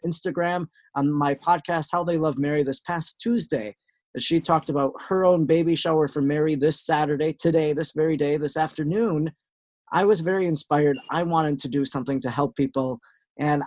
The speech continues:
I found out about a wonderful cause that I hope that you'll join me in supporting. I've already made a donation to the GoFundMe page for this,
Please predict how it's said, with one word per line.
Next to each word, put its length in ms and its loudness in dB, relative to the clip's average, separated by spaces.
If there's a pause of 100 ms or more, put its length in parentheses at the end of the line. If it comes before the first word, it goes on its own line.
I 160 2
found 340 -2
out 320 2
about 360 -2
a 60 -2
wonderful 500 -4
cause 400 2
that 220 -4 (100)
I 160 -2
hope 260 -4
that 180 -2
you'll 220 0
join 320 0
me 140 0
in 80 -2
supporting. 560 -2
I've 180 0
already 400 0
made 220 2
a 60 2
donation 520 -2
to 80 -6
the 100 -6
GoFundMe 640 -2
page 380 -4
for 220 -2
this, 320 -2